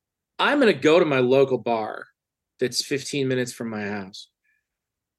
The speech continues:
and I know there are three bands playing, and I don't know who the hell they are, and I'm gonna pay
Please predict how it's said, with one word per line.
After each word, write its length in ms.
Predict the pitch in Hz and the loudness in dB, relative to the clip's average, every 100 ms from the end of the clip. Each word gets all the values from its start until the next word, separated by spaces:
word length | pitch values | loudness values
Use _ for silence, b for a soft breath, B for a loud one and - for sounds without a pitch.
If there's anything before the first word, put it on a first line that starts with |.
| - | -6
and 120 | 127 | -2
I 100 | 156 | 0
know 240 | 180 160 | 4 4
there 160 | 170 151 | 6 4
are 60 | 131 | 2
three 240 | - 139 | 0 -2
bands 260 | 131 131 127 | 0 0 -2
playing, 280 | 127 117 | -6 -6
and 100 | 110 | -4
I 80 | 120 | -4
don't 160 | 135 120 | -4 -2
know 160 | 120 | -4
who 100 | 123 | -2
the 120 | 120 107 | -2 -2
hell 160 | 110 | -8
they 180 | 104 104 | -8 -10
are, 220 | 107 - _ _ _ _ _ _ _ | -14 -18 _ _ _ _ _ _ _
and 100 | 131 123 | -8 -4
I'm 140 | 127 | -2
gonna 200 | 151 143 | 0 0
pay 560 | 131 - 139 127 123 | -2 -2 0 2 0